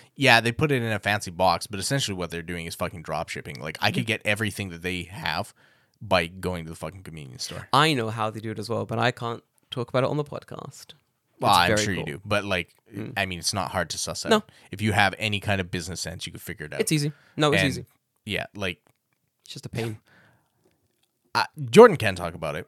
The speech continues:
Speaker 1: but I'm gonna talk about it.
Speaker 2: Go on.
Speaker 1: Shit's a fucking scam. It's a fucking scam. Jordan didn't say a word, but it's a fucking scam.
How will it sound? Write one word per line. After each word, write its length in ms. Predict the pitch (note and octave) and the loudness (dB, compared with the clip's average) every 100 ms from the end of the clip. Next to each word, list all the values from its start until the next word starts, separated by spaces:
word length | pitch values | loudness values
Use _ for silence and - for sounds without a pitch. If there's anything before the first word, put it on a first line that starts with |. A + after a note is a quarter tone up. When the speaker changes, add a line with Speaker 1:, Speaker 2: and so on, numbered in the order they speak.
| _ | _
Speaker 1:
but 80 | - | 0
I'm 100 | C#3+ | 0
gonna 120 | G2+ E2 | 0 -4
talk 200 | D2+ F#2 | -8 -6
about 160 | F2 | -8
it. 40 | - | -6
Speaker 2:
Go 100 | - | -2
on. 120 | G#2 D3 | -2 -2
Speaker 1:
Shit's 260 | - F3+ | -2 -2
a 40 | B2 | 0
fucking 300 | C#3 D3+ C3+ | 0 2 -2
scam. 340 | - D#2+ - _ - - _ _ - - - _ _ _ _ _ _ _ _ _ _ _ _ _ _ - - _ | -2 -4 -6 _ -20 -20 _ _ -20 -20 -20 _ _ _ _ _ _ _ _ _ _ _ _ _ _ -20 -20 _
It's 120 | - | -18
a 60 | - - | -18 -2
fucking 380 | A#2+ C#3+ D#3+ | 0 2 0
scam. 360 | D3+ - D#2+ - - _ _ _ _ _ _ _ _ _ - | -4 -4 -6 -10 -20 _ _ _ _ _ _ _ _ _ -6
Jordan 240 | G2+ G#2+ | -2 0
didn't 180 | B2 C3+ | 0 2
say 140 | D#3+ F3+ | 4 10
a 60 | |
word, 300 | G#3 G#3 F3 - _ _ _ _ _ _ | 12 10 8 0 _ _ _ _ _ _
but 100 | E2+ | -4
it's 160 | D#2+ - | -4 -4
a 40 | |
fucking 300 | F2 F#2 G2+ | -4 -2 -4
scam. 340 | - C2+ - | -6 -8 -10